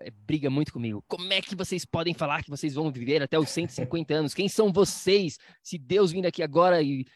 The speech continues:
e matar vocês." Eu falei, "Não, claro, a gente, o nosso objetivo, nossa visão é essa, mas podemos morrer hoje, né? Aqui no nosso trailer, a gente tá em constante perigo, pode, pode vir alguém bater no nosso trailer de frente e morrer, não tá,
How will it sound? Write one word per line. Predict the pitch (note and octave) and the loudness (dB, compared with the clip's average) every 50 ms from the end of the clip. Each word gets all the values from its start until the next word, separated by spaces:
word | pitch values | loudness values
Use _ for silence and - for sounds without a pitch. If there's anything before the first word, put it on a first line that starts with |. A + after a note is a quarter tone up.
| _ _ _ | _ _ _
e | D3 | -8
matar | C#3+ E3 E3+ D3+ C3+ - - E3 E3 | -6 -4 -4 -4 -4 -4 -4 -2 -2
vocês." | D#3 D3 - C#3+ C3 C#3+ | -2 -4 -4 -4 -4 -4
Eu | D#3 | -6
falei, | - - - F#3 F#3 - | -6 -6 -8 -8 -10 -8
"Não, | F3+ G#3 F3 B2+ | -6 -4 -4 -4
claro, | - D3+ D3+ D3 E3 - B2+ | 0 2 2 2 2 2 0
a | B2 A#2 | -2 -4
gente, | A#2+ C3+ - B2 | -4 -6 -6 -6
o | D3 D3 | -4 -2
nosso | D3+ E3 E3 - E3 | -2 -2 -2 -2 -4
objetivo, | D3+ - - C#3 C#3+ C3+ - - B2+ C3+ E3 G#3 A3 | -4 -2 -2 0 -2 -2 -2 -2 0 0 2 0 0
nossa | F3+ C#3 - C#3 | -2 -2 -4 -4
visão | B2+ C#3+ F3 E3+ C#3 C#3 D#3 C3+ C#3+ F3 | -8 -10 -10 -10 -2 0 0 2 2 2
é | F#3 D#3 C3+ D3 | 2 2 2 0
essa, | E3 - G#3 | 0 -2 -2
mas | G3+ E3 C#3+ C#3 - _ _ _ _ | -2 -2 -2 -4 -6 _ _ _ _
podemos | - D3+ C#3+ C#3 C3 C#3 D#3+ D#3 | -6 -4 -4 -2 -4 -4 -4 -2
morrer | E3 F#3 F3+ D3+ D#3+ F#3+ G3 - - _ _ _ _ _ _ _ _ _ _ _ _ - | 0 2 2 4 2 0 0 -2 -10 _ _ _ _ _ _ _ _ _ _ _ _ 6
hoje, | D#3+ A3 A#3 F#3 A#2 G#2 G#2 G#2 | 8 8 8 8 6 0 -4 -2
né? | B2 D3 D#3+ D#3+ | 2 4 4 4
Aqui | D3+ - D#3+ | 2 2 -2
no | D#3 D#3+ | 0 0
nosso | D#3+ E3+ - F3 - | 0 0 0 -4 -4
trailer, | - D3+ D#3 F3+ G3+ A3 G#3+ F3 | -2 -2 0 0 0 0 0 0
a | C#3+ | 0
gente | C#3 D#3 D#3 | 0 -2 -4
tá | - E3+ | -4 -6
em | F3 - | -4 -2
constante | F#3+ F#3+ E3+ - - - F3+ G3+ F#3 - - | -4 -4 -4 -4 -4 -2 -2 -2 -2 -6 -8
perigo, | - F#3+ E3+ D#3+ F3 G#3+ A3 A#3 F#3+ | -6 -6 -4 -4 -4 -4 -6 -6 -4
pode, | - E3 D#3 D3+ A#2+ | -4 -4 -4 -4 -4
pode | - F3+ F3+ E3+ D3+ | -4 -4 -4 -4 -6
vir | C#3 F#3 | -4 -2
alguém | G3 F3+ D3+ C#3+ D#3+ F#3 G3+ | -2 -2 -2 -4 -6 -4 -2
bater | G3 D#3+ C#3+ F3+ F3+ | -4 -4 -4 -4 -2
no | F3+ | -2
nosso | F3 F3+ - - | -2 -2 -2 -6
trailer | - E3 E3+ F3 D3 | -6 -2 0 0 0
de | C3 | -2
frente | - - - C#3 D3+ F#3 - - G3 | -4 -2 -2 -2 -2 -2 -4 -6 -4
e | |
morrer, | G3+ G3+ F#3+ E3 F3 F#3+ | 0 2 2 2 2 0
não | F#3+ F#3+ - | -2 -2 -2
tá, | - E3+ | -2 -4